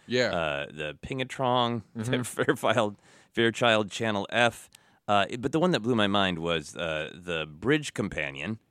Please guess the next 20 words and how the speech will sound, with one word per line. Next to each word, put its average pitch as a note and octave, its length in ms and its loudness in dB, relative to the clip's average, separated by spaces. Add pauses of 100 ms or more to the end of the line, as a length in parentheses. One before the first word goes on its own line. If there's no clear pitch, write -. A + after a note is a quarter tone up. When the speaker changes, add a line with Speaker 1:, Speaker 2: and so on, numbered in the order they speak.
(140)
Speaker 1:
Right. G#2+ 340 2 (140)
Speaker 2:
Do A2+ 220 -6
y-, F2 100 -8
I A2 100 2
assume A2 520 -2 (100)
that G#2+ 140 -4 (100)
you, A2 220 -2
Speaker 1:
I've, E3+ 160 4
Speaker 2:
did - 80 -14
you D#3 60 2
Speaker 1:
I, E3 120 8
Speaker 2:
know A2+ 120 2
Speaker 1:
I - 40 2
Speaker 2:
so B2+ 160 -2
much A#2 240 0
you G2+ 80 -2
know A2+ 300 -2 (180)
about B2 300 2
this? D3 320 -2 (100)
Speaker 1:
I've, E3 240 6